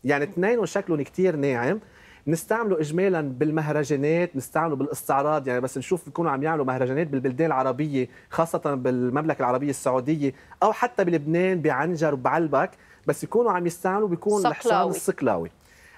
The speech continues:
Speaker 1: هلأ، في عنا الحصان الثاني اللي بنسميه نحن ال-، آه، الكحلاوي، أو اللي بنسميه نحن المكحل.
Speaker 2: مهم.
Speaker 1: هيدا الحصان وجهه مكحل، عيونه مكحلين.
Speaker 2: وجهه
Speaker 1: هيدا
Speaker 2: حلو يعني؟
Speaker 1: وجهه كتير حلو.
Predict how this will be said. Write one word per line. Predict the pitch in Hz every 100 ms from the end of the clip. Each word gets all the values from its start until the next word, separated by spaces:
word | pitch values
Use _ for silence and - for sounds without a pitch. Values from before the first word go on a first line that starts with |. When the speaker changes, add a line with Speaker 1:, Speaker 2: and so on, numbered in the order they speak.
| -
Speaker 1:
هلأ، | 185 156 131
في | -
عنا | 185 285 262
الحصان | 208 - 254
الثاني | 247 - 233 226 202 220 220 - -
اللي | 170
بنسميه | 180 170 202 240
نحن | 214 220 202 202 208 - 147
ال-، | 156 151 127
آه، | 127 127 123 123 117 110 - - - - - 117
الكحلاوي، | 127 127 123 120 120 - 262 - 226 214 175 147 156
أو | 175 165 175
اللي | 175 170
بنسميه | 165 156 175 220
نحن | 214 190
المكحل. | 170 170 220 - - 160 208 -
Speaker 2:
مهم. | 254 208 269
Speaker 1:
هيدا | 233 220
الحصان | 196 - 208 208 226 160
وجهه | 143 220 220 202
مكحل، | 208 233 - 160 156
عيونه | 135 190 226
مكحلين. | 175 156 - 156 135 131 190 - - - -
Speaker 2:
وجهه | 226
Speaker 1:
هيدا | 226
Speaker 2:
حلو | 214 240 233
يعني؟ | 214 190 196 139
Speaker 1:
وجهه | 170 165
كتير | - 240 233
حلو. | - 170 151